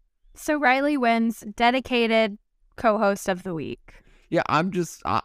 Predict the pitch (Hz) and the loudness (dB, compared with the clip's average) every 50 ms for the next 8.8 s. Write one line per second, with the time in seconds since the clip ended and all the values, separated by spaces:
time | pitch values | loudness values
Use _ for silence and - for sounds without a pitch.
0 | _ - 131 135 127 123 - 131 135 143 185 180 - 117 117 104 - - 117 113 | _ 0 2 2 2 -2 0 0 2 2 2 2 2 0 -2 -2 0 2 2 2
1 | 113 131 151 185 208 - - - - 101 104 101 95 92 87 85 85 82 73 - | 2 2 0 -2 -2 -4 -10 -6 0 2 4 4 4 2 2 0 0 -2 -4 -6
2 | - 90 92 90 87 85 85 82 - - - _ _ _ _ _ 98 107 110 107 | -4 -4 -2 0 0 -2 -2 -4 -6 -10 -16 _ _ _ _ _ 0 2 2 2
3 | 117 120 123 123 123 113 - _ _ - 107 123 135 139 139 135 120 117 - - | 2 0 2 2 0 -2 -4 _ _ -2 0 2 2 2 2 0 0 -2 -2 0
4 | 143 127 127 120 - - 98 113 110 107 101 95 80 101 104 107 - - 104 98 | 0 2 2 2 0 -4 -4 -2 0 0 0 0 0 0 0 -2 -2 -2 -2 0
5 | 98 95 80 82 - 104 92 98 98 90 82 92 90 90 87 85 85 - 107 95 | 0 0 -2 -2 -4 -4 -4 -2 -4 -2 0 0 0 0 0 -2 -2 -2 -2 -2
6 | 92 82 92 95 98 80 98 110 117 123 123 123 117 110 104 107 95 95 - - | 0 0 0 0 0 0 0 0 0 0 0 0 -2 0 -2 -2 -2 -2 -4 -2
7 | - 95 92 92 92 92 - - - 92 107 107 107 104 101 107 104 - - - | -2 -2 0 0 -2 -4 -4 -4 -4 -4 -2 0 0 0 0 -2 -4 -4 -2 -2
8 | 92 92 92 92 95 98 101 107 110 117 123 123 120 120 120 117 | -2 0 0 0 0 2 2 0 0 0 0 0 0 0 0 -2